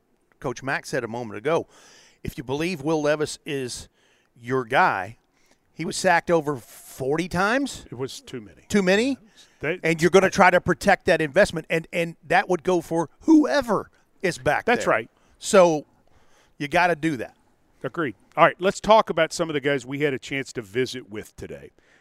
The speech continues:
Speaker 2: Uh, I wanna talk about Quinyon Mitchell first.
Speaker 1: Ho, ho, ho.
Speaker 2: If you don't know, if you're listening to the O T P and you don't know Quinyon Mitchell's name, cornerback out of Toledo,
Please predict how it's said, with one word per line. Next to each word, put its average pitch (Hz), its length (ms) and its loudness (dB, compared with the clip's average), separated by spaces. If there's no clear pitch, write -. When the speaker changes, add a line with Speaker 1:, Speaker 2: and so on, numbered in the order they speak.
Speaker 2:
Uh, 127 280 -2
I 151 100 0
wanna 196 220 -2
talk 147 300 -2
about 135 240 -8
Quinyon 131 420 -8
Mitchell 110 280 -12
first. - 500 -18
Speaker 1:
Ho, 196 180 -2
ho, 208 180 0
ho. 196 200 0
Speaker 2:
If 160 160 0
you 202 80 -2
don't 226 300 2
know, 170 200 4
if 147 120 -4
you're 156 100 -2
listening 214 340 -2
to 185 60 -12
the 156 180 -2
O 151 100 0
T 135 220 -10
P 110 280 -10
and 110 100 -14
you 127 80 -12
don't 170 260 -4
know 160 160 -2
Quinyon 139 520 -8
Mitchell's 123 420 -10
name, 104 460 -12
cornerback 180 960 -2
out 139 160 -4
of - 160 -12
Toledo, 113 880 -8